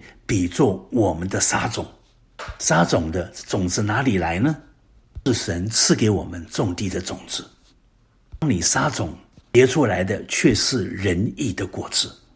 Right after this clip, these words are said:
你愿意做一个经常撒种的人？十一节，神就叫你凡事富足，可以多多的施舍，最终能够把荣耀归给神。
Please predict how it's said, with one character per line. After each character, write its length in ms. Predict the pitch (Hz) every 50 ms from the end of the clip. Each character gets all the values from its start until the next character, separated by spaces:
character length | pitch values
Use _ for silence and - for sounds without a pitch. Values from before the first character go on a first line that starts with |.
| _ _ _ _ _ _ -
你 80 | -
愿 180 | 113 131 131 127
意 80 | 123 117
做 240 | 120 - 135 113
一 140 | 104 104 120
个 200 | 117 120 117 95 -
经 260 | - - 156 151 160
常 240 | - - 87 92 92
撒 260 | - - - 139 139
种 220 | - - 110 85
的 120 | - 98 87
人？ 320 | 85 85 82 87 107 143 - - _ _ _ -
十 140 | - 113 117
一 100 | 127 135
节， 300 | - - 98 90 90 92
神 240 | 92 - - 98 104
就 160 | 107 117 110
叫 160 | - 127 104
你 160 | 90 82 78
凡 360 | 82 - - - - - 98
事 240 | 107 - - 131 110
富 220 | 92 - - - 190
足， 320 | - - - 90 - - - - - - - - -
可 140 | - - 120
以 220 | 120 101 87 85 - -
多 160 | - 147 135 131
多 200 | 127 139 127 113
的 100 | 107 92
施 260 | - - - 123 117
舍， 240 | 113 - - - - - _ _ _ _ _ - - - - _ - - - - _ _ _ _ _ _ _ _ _ _ _ _ _ - - -
最 100 | 127 104
终 300 | - 120 113 110 110 123 90
能 160 | 85 92 95
够 140 | 95 101 95
把 220 | - - 92 92
荣 260 | 98 - - 87 92
耀 140 | 98 101 98 - -
归 160 | - 110 104 95
给 160 | - - -
神。 240 | - - - -